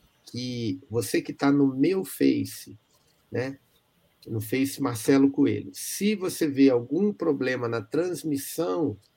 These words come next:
nos próximos dias, vá para o Face da I P Nações, da página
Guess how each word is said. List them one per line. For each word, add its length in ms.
nos 200
próximos 600
dias, 800
vá 360
para 600
o 100
Face 640
da 560
I 120
P 220
Nações, 680
da 140
página 640